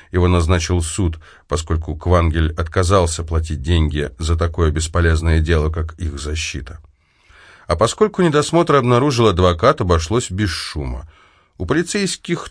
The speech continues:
тоже были причины держать язык за зубами, и председатель Народного трибунала Файслер так и не узнал о непростительной ошибке.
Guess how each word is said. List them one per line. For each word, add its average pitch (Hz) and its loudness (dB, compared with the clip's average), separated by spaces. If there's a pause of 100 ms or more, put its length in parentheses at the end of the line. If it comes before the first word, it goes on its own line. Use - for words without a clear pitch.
тоже 135 2
были 123 0
причины 120 0
держать 95 2
язык 90 0
за 92 0
зубами, 78 0 (240)
и 87 0
председатель 95 0
Народного 87 4
трибунала 82 2
Файслер 139 0 (420)
так 156 0
и 135 2
не 139 2
узнал 113 2
о 80 0
непростительной 78 -2
ошибке. 80 -8